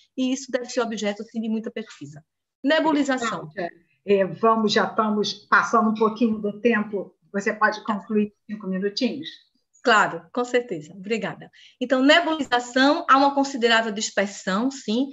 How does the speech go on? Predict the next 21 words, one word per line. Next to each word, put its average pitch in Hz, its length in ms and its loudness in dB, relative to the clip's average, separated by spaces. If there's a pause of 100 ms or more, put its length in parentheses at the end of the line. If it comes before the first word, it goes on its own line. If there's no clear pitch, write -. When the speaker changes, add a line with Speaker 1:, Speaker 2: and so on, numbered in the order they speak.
(120)
Speaker 1:
Há - 120 4
estudos 254 280 -2
mostrando 240 360 -2
disseminação 220 680 -2
com 196 120 -8
sais, 208 420 -2
então 226 180 -4
é 220 40 -2
importante 226 600 -6
ainda 226 200 -4
o - 20 -2
noventa 202 380 -4
e - 20 -6
cinco 233 380 -8
nesse 208 180 -6
procedimento. 190 580 -8 (220)
Coleta 269 420 4
de 294 60 -4
suave 214 480 2
nasofaringe 196 720 -2
também. 247 340 0